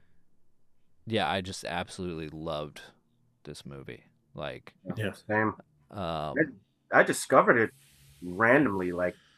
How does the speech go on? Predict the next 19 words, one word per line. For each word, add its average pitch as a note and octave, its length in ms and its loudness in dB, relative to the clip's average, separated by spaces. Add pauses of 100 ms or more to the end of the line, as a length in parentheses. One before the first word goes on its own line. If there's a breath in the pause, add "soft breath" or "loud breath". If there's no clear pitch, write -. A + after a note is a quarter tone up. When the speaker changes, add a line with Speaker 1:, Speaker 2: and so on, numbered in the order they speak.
(180)
Speaker 3:
I G#2+ 120 -4
don't A2 160 2
know F#2 240 2
how A2 140 6
many A2 200 4
years G2 280 4
ago, F#2 240 4
maybe G2 400 4
five G2+ 440 10
or G2 80 8
six. - 500 4
I G#2 140 12
was G#2 360 8 (360 loud breath)
just - 260 0
scrolling A#2 320 10
through A#2+ 140 4
T A#2+ 220 2
V, A2 460 6 (460)
um, G2+ 460 8